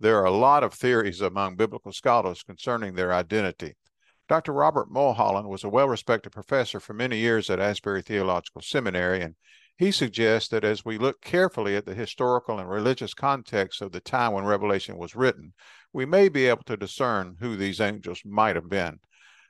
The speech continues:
Uh, when the early Jewish believers were kicked out of the synagogue for becoming Jesus followers, they continued worshiping the same way as before.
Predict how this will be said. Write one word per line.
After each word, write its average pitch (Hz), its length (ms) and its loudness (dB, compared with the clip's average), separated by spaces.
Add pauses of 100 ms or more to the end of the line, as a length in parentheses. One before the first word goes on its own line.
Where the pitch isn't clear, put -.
(100)
Uh, - 80 -2
when 147 160 2
the 143 100 2
early 180 260 4
Jewish 143 360 -2
believers 110 520 -2
were 101 120 -6
kicked - 320 -2
out 131 160 2
of 104 60 -4
the 98 60 -8
synagogue 95 640 2
for 92 220 -10
becoming 104 480 -4
Jesus 113 400 -6
followers, 82 560 0
they 117 140 2
continued 160 500 -4
worshiping 104 600 -2
the 95 100 -10
same 104 260 -2
way 95 220 2
as 82 100 -4
before. 90 540 -4